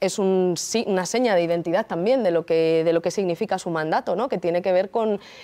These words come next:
con cuidar la organización, con cuidar la herramienta y con cuidar la capacidad de debate. No obstante, también te digo que creo que Podemos es a día de hoy,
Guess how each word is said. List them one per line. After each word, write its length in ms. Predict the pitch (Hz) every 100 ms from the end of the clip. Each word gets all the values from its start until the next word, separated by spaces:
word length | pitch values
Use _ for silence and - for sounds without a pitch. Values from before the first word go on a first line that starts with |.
| -
con 180 | - 202
cuidar 360 | 202 190 220
la 80 | 220
organización, 580 | 190 180 175 170 240 254
con 160 | 214 190
cuidar 320 | 175 180 190
la 100 | 190
herramienta 560 | 196 190 214 226 240 339 - -
y 140 | 202
con 160 | 190 180
cuidar 280 | 175 170
la 120 | 202 220
capacidad 360 | 202 180 185
de 60 | 190
debate. 380 | 180 208 170 -
No 160 | - 180
obstante, 420 | 180 - 202 220
también 300 | 214 180 185
te 100 | 185
digo 240 | 180 190 214
que 140 | 185
creo 240 | - 180
que 220 | 180 180 - _ -
Podemos 460 | 180 170 180 214 -
es 180 | 190 185
a 80 |
día 200 | 165 175
de 140 | 170 175
hoy, 220 | 190 233